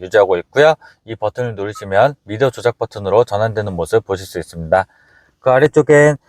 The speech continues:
스마트폰 무선 충전 기능 확인하실 수 있고요. 그 밑으로는 오토홀드 버튼, 드라이브 버튼 보여지고 있습니다. 다이얼식 기어 노브도 굉장히 좋은 관리 상태 잘 유지하고 있고요.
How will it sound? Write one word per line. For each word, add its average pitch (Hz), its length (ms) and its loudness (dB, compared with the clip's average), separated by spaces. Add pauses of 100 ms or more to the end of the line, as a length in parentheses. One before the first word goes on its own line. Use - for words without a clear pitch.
(100)
스마트폰 175 500 -4
무선 123 300 -8
충전 117 320 -2
기능 98 340 0
확인하실 113 420 -2
수 104 120 -8
있고요. 143 400 0 (320)
그 - 80 -6
밑으로는 98 640 -4
오토홀드 113 480 0
버튼, 139 440 2
드라이브 107 360 0
버튼 87 360 -4
보여지고 92 320 0
있습니다. 85 480 -2 (360)
다이얼식 165 460 2
기어 131 160 0
노브도 120 520 2
굉장히 110 360 -4
좋은 110 240 -4
관리 95 180 -6
상태 120 400 -2
잘 101 180 -2
유지하고 95 340 2
있고요. 143 360 2